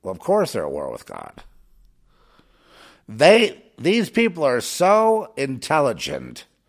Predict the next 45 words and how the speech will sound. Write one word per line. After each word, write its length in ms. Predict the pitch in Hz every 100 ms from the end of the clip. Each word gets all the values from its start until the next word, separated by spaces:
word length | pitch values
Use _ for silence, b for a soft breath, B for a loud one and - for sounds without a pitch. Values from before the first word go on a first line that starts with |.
| b b b b _
that 160 | 113
they 140 | 101 185
want 180 | 190 165
to 60 |
live 240 | 143 160 123
forever 460 | 139 139 135 120
in 200 | 120 123
their 160 | 127 120
li-, 160 | 120
like, 280 | 120 101 117
little 200 | 123 135
bipedal 640 | 101 107 123 131 127 117 107
bodies, 580 | 104 104 110 78 73
only 220 | 107 104 104
the 140 | 98
robotoid, 680 | 98 113 104 95 85 62 - - -
ro-, 200 | 90 92
ro-, 400 | 95 110 85 92
ro-, 220 | 90 82 - b b b -
robotic, 680 | 101 90 113 113 95 57 -
you 120 | 101
know, 80 | 98
wh-, 400 | 90 95 80 101
where 140 | 104
they 140 | 104 107
have 140 | 113
their 140 | 107 104
own, 340 | 117 113 101 - b b -
they 140 | 101
still 220 | - 135
have 200 | 120 120
their 140 | 110 98
memories 600 | 90 113 110 113 104 104
and 100 | 101
their 260 | 95 87 - b b -
brain 380 | 104 110 113 107
and 100 | 98
their 120 | 95
consciousness. 680 | - 107 107 98 - 76 78
They 80 |
want 140 | 110 104
to 60 |
fuse 400 | 92 127 135 131
the 100 | -
two. 320 | 67 65 50